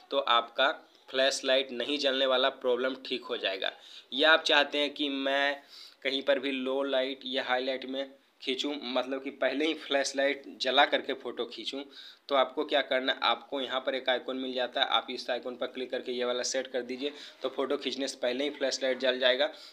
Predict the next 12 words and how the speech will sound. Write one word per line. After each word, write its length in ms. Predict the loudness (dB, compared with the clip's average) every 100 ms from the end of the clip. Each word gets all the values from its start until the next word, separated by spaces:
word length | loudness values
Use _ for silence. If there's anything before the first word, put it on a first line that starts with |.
| -2
और 140 | 2 4
आप 240 | 2 -2 -14
photo 200 | -6 -6
खींच 240 | -4 -2 0
सकते 340 | 0 -2 -16
हैं। 140 | -16 -20 -20 _ _ _ _ _ _ _ -8
तो 80 |
friends, 300 | -2 0 0
इस 140 | -4 0
तरीके 300 | 0 2 -2
से 260 | 2 0 4
आप 240 | 2 2